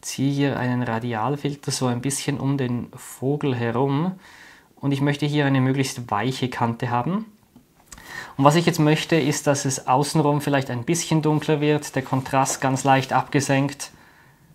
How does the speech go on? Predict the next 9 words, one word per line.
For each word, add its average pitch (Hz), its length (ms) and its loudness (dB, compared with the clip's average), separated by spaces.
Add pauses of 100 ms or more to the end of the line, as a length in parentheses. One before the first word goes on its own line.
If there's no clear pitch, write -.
(400)
Irgendwie 123 560 0
so. 180 460 2
Äh, 135 180 2
ihr 135 80 2
seht, 147 220 -2
Unterschied 143 480 -2
ist - 180 -6
auch 131 180 0
wieder 143 300 4